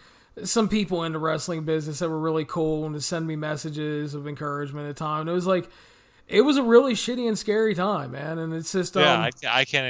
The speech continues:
Speaker 2: even imagine. Yeah.
Speaker 1: I just, uh, I just kinda wanted to reflect on that a little bit here.
Speaker 2: Yeah.
Speaker 1: It's, it's been a year, and I
Speaker 2: It's been
Speaker 1: just
Speaker 2: a year right now. Was it the, was it this date? Is that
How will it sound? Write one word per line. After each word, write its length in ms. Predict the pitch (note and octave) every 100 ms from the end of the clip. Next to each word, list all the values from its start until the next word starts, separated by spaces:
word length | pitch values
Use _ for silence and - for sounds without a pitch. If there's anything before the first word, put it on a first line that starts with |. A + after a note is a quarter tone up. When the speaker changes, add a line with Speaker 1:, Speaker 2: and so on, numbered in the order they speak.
| A#2+
Speaker 2:
even 60 | A2
imagine. 380 | A2+ A#2+ G#2 F2+ - A#2
Yeah. 220 | A2 G#2 _ -
Speaker 1:
I 120 | E3+
just, 280 | F3 F#3 -
uh, 300 | F3+ E3+ -
I 80 | G3
just 180 | G3 F#3+
kinda 220 | A#3 G#3
wanted 280 | F3 F3+ E3+
to 200 | F3 D#3+
reflect 480 | D#3 - E3+ E3 F3+
on 200 | E3+ E3+
that 180 | E3
a 40 | D#3+
little 220 | E3 D#3+
bit 200 | E3 E3
here. 180 | E3 E3+
Speaker 2:
Yeah. 160 | E3
Speaker 1:
It's, 180 | E3 -
it's 220 | E3+ F3
been 240 | C#3+ F3 F3+
a 40 |
year, 540 | E3+ D#3+ D#3 D#3+ D#3+ D#3+
and 140 | D#3
I 60 | D#3
Speaker 2:
It's 40 |
been 120 | D3
Speaker 1:
just 100 | E3
Speaker 2:
a 60 | E3+
year 280 | E3+ D3+ A#2
right 220 | A#2+ A#2+
now. 180 | A2+ A#2
Was 220 | B2+ D3
it 160 | D3
the, 120 | C#3 C3
was 220 | B2+ C3+
it 140 | C#3+
this 220 | D#3 D#3
date? 320 | - A2 C3+ - - _
Is 140 | B2 A2+
that 200 | A#2+